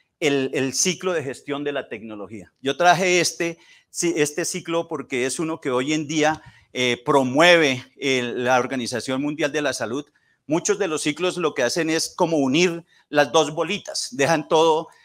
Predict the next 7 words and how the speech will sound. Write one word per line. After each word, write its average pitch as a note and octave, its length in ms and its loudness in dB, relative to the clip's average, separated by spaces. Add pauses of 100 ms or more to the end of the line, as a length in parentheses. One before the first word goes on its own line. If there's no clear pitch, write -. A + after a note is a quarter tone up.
(120)
eh, C3 460 2
planeación C#3 640 0
y D#3 220 -4
administración C3 720 -4
en D3+ 140 -4
una D3+ 160 -2
sola, B2+ 400 -2